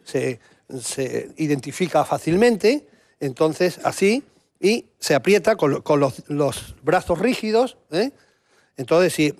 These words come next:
está mejor de, de rodilla, o, y, y entonces se hace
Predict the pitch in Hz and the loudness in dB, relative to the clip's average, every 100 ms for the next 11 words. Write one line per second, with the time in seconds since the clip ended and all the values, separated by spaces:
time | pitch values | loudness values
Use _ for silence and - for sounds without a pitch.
0 | - - - 165 170 139 160 165 147 117 | -14 -12 -2 -2 -2 -2 0 0 0 -2
1 | 139 131 143 247 196 202 220 160 151 135 | -6 -2 0 0 2 2 2 0 -4 -4
2 | 120 _ _ _ 160 - 143 165 170 202 | -8 _ _ _ -6 -2 0 2 2 2
3 | 226 - 147 143 - | 0 0 -2 0 -4